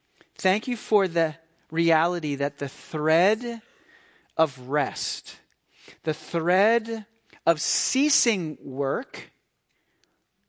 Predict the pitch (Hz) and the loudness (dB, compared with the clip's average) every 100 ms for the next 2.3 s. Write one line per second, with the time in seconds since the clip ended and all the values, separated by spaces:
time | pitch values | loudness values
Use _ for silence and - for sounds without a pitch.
0 | _ _ _ _ _ _ _ _ 175 170 | _ _ _ _ _ _ _ _ -6 -4
1 | 180 185 196 190 185 170 - 277 294 151 | -4 0 0 0 -4 -6 -4 -2 -2 0
2 | 143 180 - | -2 -4 -8